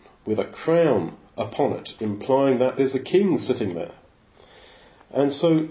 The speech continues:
the throne of grace was a fr-, uh, a phrase understood referring to the mercy seat. "Let us therefore draw near with boldness," not like the high priest who had to go in once a year and had a, uh,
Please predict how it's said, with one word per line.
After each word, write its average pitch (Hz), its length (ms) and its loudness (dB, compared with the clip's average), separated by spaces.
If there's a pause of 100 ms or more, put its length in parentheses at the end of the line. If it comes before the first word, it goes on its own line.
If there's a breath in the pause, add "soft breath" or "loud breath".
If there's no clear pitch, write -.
(200)
the 160 80 0
throne 190 340 4
of 120 140 0
grace 123 640 0
was 135 380 2
a 123 60 -2
fr-, 113 260 -6
uh, 120 360 0
a 113 60 -2
phrase 147 320 2
understood 120 680 0
referring 123 560 0 (120)
to 127 100 0
the 113 120 0
mercy 117 380 0
seat. - 460 -2 (760 loud breath)
"Let 170 160 2
us 226 160 0
therefore 135 600 2
draw 147 260 0
near 139 200 4
with 117 260 0
boldness," 135 960 0
not 143 180 0
like 139 180 2
the 107 100 0
high 110 180 2
priest 135 380 2
who 110 100 0
had 107 100 2
to 107 60 -4
go 123 180 2
in 113 140 0
once 113 240 0
a 117 40 -4
year 113 360 2
and 98 100 2
had 110 200 0
a, 98 360 2
uh, 90 60 -6